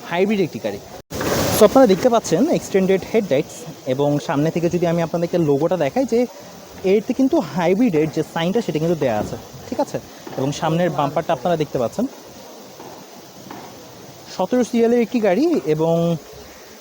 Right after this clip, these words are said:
সাইড ওয়াইজ বাম্পার লুকটা দেখতে পাচ্ছেন। আমরা একটু ভিতরে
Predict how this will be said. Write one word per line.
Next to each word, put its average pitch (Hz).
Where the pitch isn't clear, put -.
সাইড 160
ওয়াইজ 180
বাম্পার 151
লুকটা 170
দেখতে 139
পাচ্ছেন। 127
আমরা 214
একটু 233
ভিতরে 175